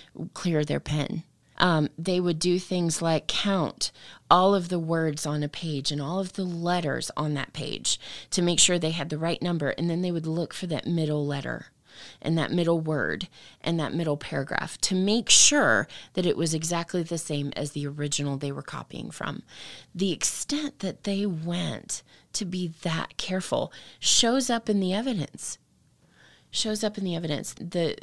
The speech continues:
the only variances we have are changes in spelling. But none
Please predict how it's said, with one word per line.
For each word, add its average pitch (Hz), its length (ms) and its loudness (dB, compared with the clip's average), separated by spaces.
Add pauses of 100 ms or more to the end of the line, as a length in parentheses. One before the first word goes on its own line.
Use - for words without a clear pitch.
the 175 200 -2
only 240 340 4
variances 185 840 0
we 160 120 -4
have 165 600 -4 (420)
are 170 100 4
changes 185 460 0
in 175 100 2
spelling. 165 640 -4 (380)
But - 180 4
none 208 800 6